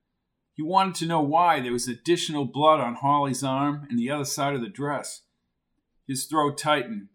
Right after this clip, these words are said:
every time he thought of speaking with her at the table.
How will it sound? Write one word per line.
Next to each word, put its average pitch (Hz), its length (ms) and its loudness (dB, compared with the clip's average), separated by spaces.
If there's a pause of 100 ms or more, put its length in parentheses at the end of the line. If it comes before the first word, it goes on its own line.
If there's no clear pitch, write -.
(200)
every 156 180 0
time 165 300 0
he 135 120 -2
thought 143 260 2
of 123 120 -6
speaking 156 520 -2
with 113 140 -4
her 110 120 -8
at 107 100 -14
the - 80 -20
table. 120 500 -6